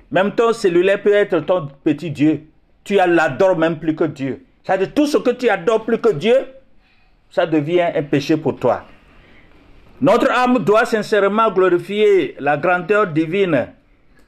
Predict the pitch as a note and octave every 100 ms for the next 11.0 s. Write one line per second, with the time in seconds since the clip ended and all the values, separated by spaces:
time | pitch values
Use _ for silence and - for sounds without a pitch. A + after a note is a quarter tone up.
0 | _ F#3 F#3 F#3 D#3 E3 F3+ D#3 D3+ -
1 | B3 B3 B3 A#3 B2 A3 F#3+ - E3 A#2+
2 | - _ _ _ _ - G#3+ A3 A3 G3+
3 | G3 F#3+ F#3+ D3+ A3+ G#3+ C#3 - - F3+
4 | F#3 F#3 F#3 F3+ G3+ F3+ F3+ A3+ E3+ C#3+
5 | G#2+ - _ _ _ _ F3+ F3 - A3+
6 | F#3+ F#3 G#3 A3 A3 - E3 F#3+ G3 D3
7 | G3 G3 G#3 G#3 - F#3+ G3 A#2 A3 G#3+
8 | C#3+ A#3+ A#3 D3 - G#3 G3 G3+ G#3+ A3+
9 | C#3+ - _ _ - D#3+ F3+ A#3 A3 -
10 | G#3 - A#3+ G#3 E3+ - E3 E3 D3 A2